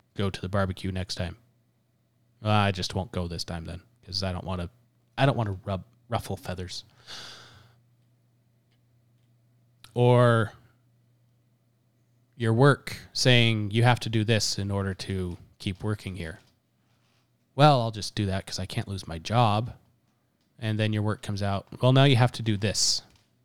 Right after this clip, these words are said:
in order to keep working here." "I don't wanna lose my job." Meanwhile,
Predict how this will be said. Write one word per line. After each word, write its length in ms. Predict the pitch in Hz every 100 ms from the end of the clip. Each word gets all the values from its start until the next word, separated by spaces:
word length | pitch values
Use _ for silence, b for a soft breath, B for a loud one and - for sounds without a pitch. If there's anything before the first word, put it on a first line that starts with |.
| _
in 60 | 98
order 200 | 90 87
to 60 | 110
keep 260 | - 95 -
working 300 | 113 - 104
here." 220 | 87 - b b b
"I 160 | 123 123
don't 160 | 107 90
wanna 160 | 80
lose 200 | 82 80
my 120 | -
job." 500 | - 85 90 87 82 - _ _ _ _ _ _ _ _ _ _ _ _ _ _ _ _ _ -
Meanwhile, 640 | 104 101 98 98 98 95